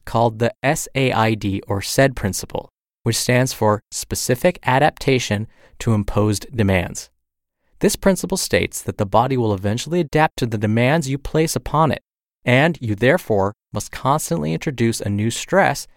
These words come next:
if you want to experience fitness gains. So to be fit for life, your twice weekly treadmill amble must be mixed up with steep sprints on a Stairmaster or a random spin class.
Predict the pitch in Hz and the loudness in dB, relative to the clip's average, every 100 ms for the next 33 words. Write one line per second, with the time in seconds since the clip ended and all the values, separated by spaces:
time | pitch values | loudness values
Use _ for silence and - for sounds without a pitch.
0 | _ - 120 104 110 113 139 - - 107 | _ -6 -4 -2 0 0 0 -4 -2 0
1 | 104 107 - 151 - 98 - 95 - - | 2 -2 -2 -4 -2 -6 -4 -6 -8 -14
2 | _ _ _ _ _ _ - - 120 110 | _ _ _ _ _ _ -12 0 2 2
3 | 104 110 - 120 - 110 139 175 117 - | 0 -2 0 0 0 -2 2 2 2 -4
4 | _ _ - 113 107 - - 160 175 - | _ _ -6 -2 -2 -2 0 0 0 -4
5 | 127 135 131 120 - - 185 127 104 113 | -4 -2 -2 -2 -2 2 4 4 2 0
6 | 92 95 113 _ _ - 139 202 - 196 | 0 0 -4 _ _ -2 0 0 0 0
7 | 135 - - 120 - 107 - - - 165 | 0 -4 -2 -2 -2 -6 -4 -6 -2 -2
8 | - - - 143 98 - 98 98 - 127 | -2 -2 2 4 4 0 0 0 2 2
9 | 110 - - - - - 131 120 120 127 | 2 -2 -6 -12 -8 0 4 6 6 4
10 | 123 117 - 123 117 - - - | 2 0 2 2 2 -2 -6 -6